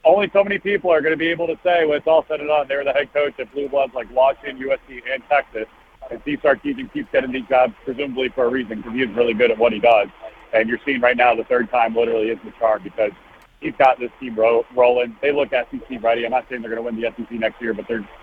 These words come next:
obviously gonna play like they belong. And look, they got a great chance this year to win it all. I mean, if they win this game and they're favored to win it, the title game's in Houston.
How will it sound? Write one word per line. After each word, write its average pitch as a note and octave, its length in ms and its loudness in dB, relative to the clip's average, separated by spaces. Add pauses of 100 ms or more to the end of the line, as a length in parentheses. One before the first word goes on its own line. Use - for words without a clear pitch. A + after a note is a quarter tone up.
(100)
obviously A#2+ 340 2
gonna A#2 160 -4
play A#2+ 220 0
like A2+ 220 2
they A#2 100 -4
belong. A2+ 380 4
And C3+ 100 -6
look, D#3 140 2 (240)
they G3 100 -4
got A#3 140 4
a F#3 40 -2
great G3 220 -8
chance G3+ 220 -8 (180)
this - 180 -6
year E3 140 -4
to E3 80 -4
win F#3+ 140 -4
it F3 80 -4
all. F3+ 260 4
I A2 40 -2
mean, B2+ 120 -6
if C#3 80 -8
they D3 120 -6
win E3+ 180 -2
this G3 200 -4
game C3+ 200 -6
and C3+ 80 -4
they're C3 100 -8
favored F3 280 -4
to A#2+ 80 -2
win A2+ 160 2
it, C3+ 100 -4 (440)
the - 60 -20
title C4 260 2
game's G#3+ 220 -2
in F3 100 -10
Houston. G#3 360 -10